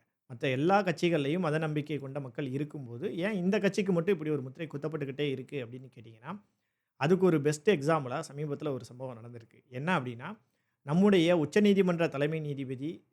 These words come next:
திரு பி ஆர் கவாய் அவர்கள் வந்து உச்சநீதிமன்றத்துல ஒரு வழக்கு நடத்திட்டு இருக்கும்போது, அவர் மீது ஒரு வழக்கறிஞர் செருப்பை வீசிய சம்பவம் வந்து நடந்திருக்கு.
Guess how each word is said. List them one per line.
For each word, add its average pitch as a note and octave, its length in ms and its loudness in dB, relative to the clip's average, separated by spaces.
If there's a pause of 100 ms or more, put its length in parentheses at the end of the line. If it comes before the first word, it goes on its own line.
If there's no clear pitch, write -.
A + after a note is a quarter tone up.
(140)
திரு C3+ 260 -4
பி D3+ 220 0
ஆர் E3 200 0
கவாய் C#3+ 360 -2
அவர்கள் B2 300 -10
வந்து C#3 420 -14
உச்சநீதிமன்றத்துல D#3 760 -6
ஒரு E3+ 140 -4
வழக்கு D#3+ 320 -4
நடத்திட்டு C3+ 360 -8
இருக்கும்போது, A#2+ 600 -16 (400)
அவர் E3 220 4
மீது G3 420 6
ஒரு D3 140 2
வழக்கறிஞர் D#3 640 -2
செருப்பை E3+ 400 -2
வீசிய C#3 300 -6
சம்பவம் A#2 340 -18
வந்து A#2+ 460 -18 (100)
நடந்திருக்கு. A#2+ 360 -14